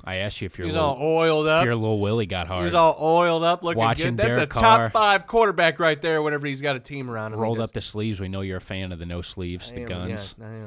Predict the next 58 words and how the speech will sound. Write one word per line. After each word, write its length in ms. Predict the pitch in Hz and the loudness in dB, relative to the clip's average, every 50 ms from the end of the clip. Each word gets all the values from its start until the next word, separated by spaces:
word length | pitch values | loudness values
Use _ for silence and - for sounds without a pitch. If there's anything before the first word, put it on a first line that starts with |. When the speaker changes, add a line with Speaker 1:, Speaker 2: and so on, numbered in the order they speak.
| 101 110 107 | -16 -14 -10
Speaker 1:
You 60 | 92 | -8
really 20 | 92 | -6
Speaker 2:
Obviously. 240 | 92 98 95 90 | -6 -4 -6 -6
Speaker 1:
like 240 | 90 87 87 87 - | -6 -6 -8 -8 -8
that. 260 | - 95 98 - - - | -8 -8 -8 -8 -8 -10
Speaker 2:
Obviously, 380 | - 120 113 110 - - 107 107 | -12 -12 -12 -14 -16 -18 -20 -18
baby. 260 | 104 110 107 104 101 | -16 -16 -16 -14 -8
Speaker 1:
Derek 220 | 101 113 127 127 - | -6 -6 -6 -6 -6
Carr's 260 | - 104 101 98 92 | -4 -4 -4 -4 -4
just 160 | 87 82 - | -8 -14 -14
who 80 | - 92 | -12 -10
you 160 | 90 82 82 | -10 -8 -8
wanna 180 | 80 78 76 73 | -10 -12 -14 -14
be, 220 | 73 80 78 73 67 | -14 -14 -16 -16 -16
isn't 140 | 69 67 62 | -18 -20 -20
it? 100 | 60 _ _ _ | -20 _ _ _
Speaker 2:
No, 120 | - - - - 95 - _ _ _ _ _ | -20 -20 -20 -20 -20 -20 _ _ _ _ _
no. 200 | 160 143 - - - 87 - _ _ _ - | -20 -20 -20 -20 -20 -20 -20 _ _ _ -16
Speaker 1:
You 60 | 92 | -12
Speaker 2:
I 20 | 92 | -10
Speaker 1:
don't 20 | |
Speaker 2:
wanna 80 | 92 92 | -10 -8
Speaker 1:
wanna 140 | 90 90 | -8 -8
Speaker 2:
be 20 | 90 | -8
Speaker 1:
be 60 | 92 | -8
Speaker 2:
Brett 120 | - 110 | -8 -8
Speaker 1:
Derek 140 | 95 90 90 | -8 -8 -8
Speaker 2:
Favre. 320 | 113 131 123 92 92 90 - - - | -8 -8 -8 -8 -8 -10 -14 -16 -18
Speaker 1:
Carr? 260 | - - 76 73 143 143 - - _ _ _ _ | -14 -14 -12 -12 -14 -16 -20 -20 _ _ _ _
Oh, 40 | 113 85 | -20 -20
okay. 200 | - 73 67 - _ _ _ _ 120 | -20 -20 -20 -20 _ _ _ _ -20
Speaker 2:
But 80 | 113 110 | -20 -18
I 60 | 110 | -18
don't 160 | 110 117 113 | -16 -16 -16
know 80 | 113 107 | -16 -14
how 80 | 104 104 | -14 -16
to 60 | 104 | -16
mow 180 | 101 104 107 107 | -16 -16 -16 -16
my 140 | 107 104 | -16 -16
own 180 | 104 104 101 104 | -16 -16 -16 -16
lawn. 320 | 104 107 107 107 104 - - _ _ _ _ _ _ _ | -16 -16 -16 -16 -18 -20 -20 _ _ _ _ _ _ _
Speaker 1:
You 100 | - 78 | -20 -20
can't 220 | _ - 92 85 | _ -16 -16 -16
mow 260 | 82 78 71 76 85 85 | -14 -14 -14 -14 -12 -14
a 20 | |
lawn? 380 | 76 76 69 71 76 85 90 92 | -14 -14 -16 -16 -16 -16 -16 -16
Speaker 2:
I'm 100 | 107 107 | -18 -20
just 180 | 120 156 _ _ | -20 -20 _ _
kidding. 160 | - 95 107 | -20 -20 -20
It 60 | 104 - | -20 -20
was 80 | 160 | -20
a 60 | - _ | -20 _
joke. 240 | - - - 135 139 _ _ _ _ _ _ _ _ _ _ _ _ 160 | -20 -20 -20 -20 -20 _ _ _ _ _ _ _ _ _ _ _ _ -20
I 60 | 143 | -20
just 160 | 107 107 - | -20 -20 -20
don't 180 | - - 113 135 | -20 -20 -20 -20
do 80 | 120 | -20
it. 140 | 104 98 | -20 -20